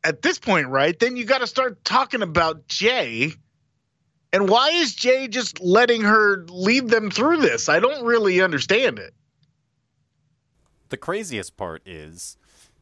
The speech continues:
Speaker 2: he definitely knows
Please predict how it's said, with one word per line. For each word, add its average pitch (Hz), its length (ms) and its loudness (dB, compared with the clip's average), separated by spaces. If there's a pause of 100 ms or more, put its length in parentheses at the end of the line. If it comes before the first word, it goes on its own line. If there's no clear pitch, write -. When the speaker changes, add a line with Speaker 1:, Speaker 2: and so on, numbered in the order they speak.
(200)
Speaker 2:
he 185 300 -12
definitely 110 1120 -6
knows 92 760 -8